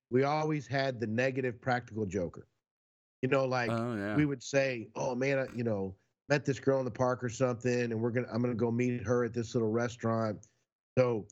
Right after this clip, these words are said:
Speaker 1: and you're telling all your buddies this.
Speaker 2: Right.
Speaker 1: So, and the ones that are your good friends are excited for you because they know you've been working, trying to get this girl to meet you out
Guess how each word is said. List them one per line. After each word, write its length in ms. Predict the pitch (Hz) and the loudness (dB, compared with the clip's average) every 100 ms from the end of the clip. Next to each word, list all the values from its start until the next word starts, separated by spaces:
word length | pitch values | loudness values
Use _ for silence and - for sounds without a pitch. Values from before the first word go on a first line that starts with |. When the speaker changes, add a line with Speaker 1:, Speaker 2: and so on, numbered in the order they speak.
| - | -2
Speaker 1:
and 120 | 143 | 0
you're 100 | 147 | 2
telling 340 | - 170 202 170 | 2 0 2 0
all 140 | 160 | 0
your 120 | 147 | -2
buddies 400 | 131 147 160 117 | 0 0 0 -4
this. 360 | 107 104 107 - _ _ - | -4 -4 -4 -12 _ _ -2
Speaker 2:
Right. 180 | 117 - 143 | -2 0 0
Speaker 1:
So, 320 | 139 120 - _ | 0 0 -6 _
and 160 | 123 107 - _ _ _ _ _ | -8 -8 -14 _ _ _ _ _
the 80 | 143 | 0
ones 340 | 135 156 175 147 | 2 2 0 0
that 100 | 165 | 0
are 40 | |
your 180 | 147 139 | 2 0
good 220 | 120 143 | 0 -2
friends 360 | - 143 143 131 | 0 0 0 -2
are 80 | 120 | -4
excited 460 | 113 135 135 131 | 0 2 2 0
for 220 | 110 113 113 | -2 -2 0
you 120 | 131 | -2
because 340 | 127 135 123 | -2 0 0
they 80 | 117 | 0
know 120 | 120 | 0
you've 160 | 127 120 | 0 0
been 160 | 117 110 | 0 2
working, 320 | 120 120 117 | 0 0 -4
trying 220 | 123 120 | 0 0
to 60 | 113 | 0
get 160 | 117 | -2
this 160 | 117 104 | -2 0
girl 280 | 117 117 104 | 0 2 -2
to 60 | |
meet 280 | 98 127 117 | -2 -2 0
you 100 | 120 | 0
out 220 | 113 110 | 0 -2